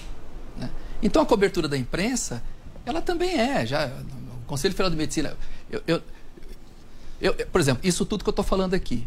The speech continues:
amanhã uma parte do mundo cai na cabeça do C F M. <laughs> Entendeu? Mas nós não estamos preocupados com isso, Paula. Porque o que eu tô colocando aqui é a posição institucional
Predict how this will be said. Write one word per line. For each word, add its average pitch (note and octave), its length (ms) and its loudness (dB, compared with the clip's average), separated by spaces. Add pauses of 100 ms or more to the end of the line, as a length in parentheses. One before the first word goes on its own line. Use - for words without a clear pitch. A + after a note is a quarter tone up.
amanhã A#3+ 520 2
uma D4+ 160 -2
parte G#3 400 2
do G3 100 4
mundo A#3 320 2 (100)
cai G#3+ 200 4
na A#3+ 100 -2
cabeça B3+ 340 -2
do C#4 80 -10
C - 140 -4
F - 180 0
M. C#4+ 280 0 (340)
<laughs> - 400 8
Entendeu? - 400 8 (140)
Mas D4 100 8
nós G4 80 4
não G4 60 4
estamos G4+ 260 6
preocupados - 560 4
com C#3+ 160 -4
isso, C3 300 -2
Paula. C#3+ 280 0 (340)
Porque C#4 160 0
o G4 40 4
que G4 80 4
eu G4 40 2
tô A#3 120 4
colocando E3 480 2
aqui B3+ 440 -2
é B3+ 40 2
a B3+ 60 2
posição C4 460 0
institucional E3+ 880 0